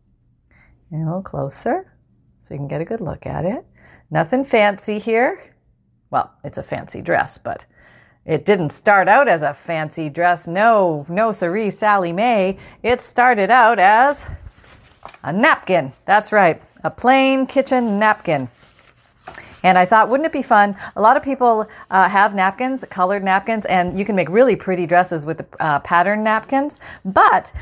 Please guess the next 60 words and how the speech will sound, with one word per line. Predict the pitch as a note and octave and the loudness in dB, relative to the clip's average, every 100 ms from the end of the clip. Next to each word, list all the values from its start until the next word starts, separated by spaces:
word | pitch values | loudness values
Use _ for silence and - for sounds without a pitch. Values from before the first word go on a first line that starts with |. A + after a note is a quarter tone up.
| - | -6
let's | - C4 - | 2 2 4
say | C4 | 2
you | C4 | 2
don't | D4 D#4+ | -2 0
have | G#4+ C#5 | 0 0
a | C5+ | 0
pattern | C#4 A#3+ G#3 | 2 4 2
napkin, | F#3 E3+ - F3+ | 2 0 0 -2
or | F3+ | 0
you | G#3 | 0
live | A3+ C4+ | 2 2
in | C4 | 2
one | C4 | 2
of | |
those, | A#3+ A3 G3 A3+ - | 4 2 0 -6 0
uh, | G3+ G3+ | 2 2
you | A3 | 2
know, | G3+ | 2
places | A#3 B3 C4+ C4 | 2 0 0 -2
where | A3 A#3 | -2 -2
p-, | A#3 - - F#3 - | -4 -18 -10 -10 -8
pattern | - G3 A3+ A#3 | 0 2 2 2
napkins | A#3 A#3 B3+ - | 2 2 -2 0
don't | B3 C4 | 0 0
exist. | B3+ B4 G4+ - - - - | -2 -4 -6 -8 -20 -18 -4
Um, | - F#3+ | 2 4
I | F#3+ | 4
heard | A#3 D#4+ | 0 0
a | |
lot | D#4+ F#4+ | 2 2
of | |
that | G3 E3 | 4 2
from, | - F3 E3 | 0 -4 -2
uh, | E3 D#3 C3+ B2+ - | 0 2 2 -2 -2
from | F#3+ D#3 C#3+ | -2 -2 -6
my | - D#3+ D3+ | -2 0 0
subbies | - F3 F#3 F#3+ | 2 0 0 -2
here, | G#3+ | 0
so | A#3+ G3 | 0 0
I | F3+ | 2
thought, | A#3+ - | 2 2
well, | A3+ | 2
I'm | - G3+ | 2 0
gonna | G3+ | 0
listen. | G3 A3+ D4+ | 0 -2 -2
I'm | A#3+ | -2
gonna | F#3+ F#3 | -2 -4
see | F#3 A#3+ | -4 -6
if | A#3 | -4
we | A3+ | -4
can | A3 G3 - E3 | -2 -2 -4 -6
do, | G3+ | -4
do | F3 A#3 | 0 4
a | |
workaround | F#3+ A#3 A#3+ D#3 C#3 D#3+ | 4 4 2 0 0 -2
that's | D#3+ - | -6 -6
something | G3 G3+ G3+ - | -6 -4 -4 0
everybody | A3 A#3+ G3+ G3 G#3 | 0 2 2 0 0
could | G3+ | -4
make. | G#3+ C4+ - | -2 -2 -4